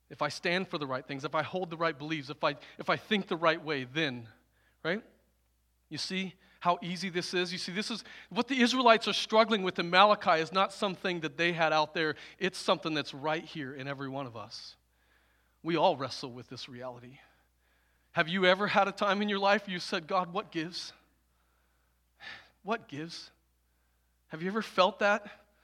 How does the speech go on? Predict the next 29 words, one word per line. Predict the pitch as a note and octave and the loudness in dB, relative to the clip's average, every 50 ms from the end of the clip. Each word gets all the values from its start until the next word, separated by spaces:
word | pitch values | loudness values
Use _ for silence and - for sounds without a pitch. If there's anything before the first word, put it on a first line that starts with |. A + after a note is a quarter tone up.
| _ _ _ _ _ _ _ _ - | _ _ _ _ _ _ _ _ 2
That | F#3 G3 | 2 2
sense | - - - A3 G#3 - | 2 0 0 0 0 0
of | G#3+ D#3+ | 0 0
disillusionment? | A3 A3 - A#3 G#3+ F#3 F#3 G#3 G#3 - A#3 A3+ A3+ A#3 A3+ - - - - - - - - | 0 0 0 0 0 0 0 0 0 0 0 0 0 0 -2 -4 -12 -18 -20 -20 -14 0 4
I | F#3 F#3+ | 4 4
believe | F3 G#3 G3+ A3+ A3 | 4 4 2 2 2
this | G3 A3+ - - | 2 0 0 -2
is | G3+ - | -2 2
why | G3+ G#3 G#3+ G#3+ | 4 6 6 6
the, | F#3 F#3 E3+ - - - - - | 6 4 2 0 -4 -18 -8 -4
the | G3 | -2
Psalms, | E3+ - - - - A3 G3+ G#3 G3 D#3+ C#3+ D#3+ F#3+ - - - - - - | -2 0 0 2 4 4 4 4 4 2 2 0 -4 -6 -8 -10 -10 -10 -4
right? | - F#3 F3 G3+ C4 - - - - - - - - _ - | -2 0 0 0 -2 -8 -18 -20 -20 -20 -20 -20 -12 _ 0
A | F#3 E3 | 0 0
third | - - - - - - G#3 G3+ G#3+ A3+ A#3 A#3 A#3 | 0 -2 -14 -6 0 2 2 4 4 4 4 4 2
of | - F#3+ E3 - | 0 -2 -4 -2
all | - F3+ F3 F#3+ G3+ G#3+ G#3 | 0 2 2 2 2 0 -2
of | G3 | -4
the | E3+ E3+ | -6 -6
Psalms | - - - - F#3+ F3 D#3+ D3 C#3 C3+ | -6 -6 -4 -2 -2 -2 -2 -2 -4 -6
in | C#3+ D#3 | -6 -4
the | D3 | -4
largest | C#3+ D3 C#3+ D#3 E3+ E3 D#3+ D3+ - | -4 -2 -2 -2 -2 -2 -6 -10 -8
book | - D#3+ - | -8 -10 -10
of | - | -10
the | D3 D3 | -12 -8
Bible | C3 C#3+ C#3+ C#3 C3 C3 - - | -4 -2 -2 -2 -2 -6 -6 -4
are | D3 C#3+ | -4 -4
lament | C#3+ D3+ D3+ D3+ C#3+ C#3+ D3+ D#3 D#3 C#3 B2+ - - - | -4 -4 -4 -4 -4 -4 -4 -4 -4 -4 -6 -12 -20 -20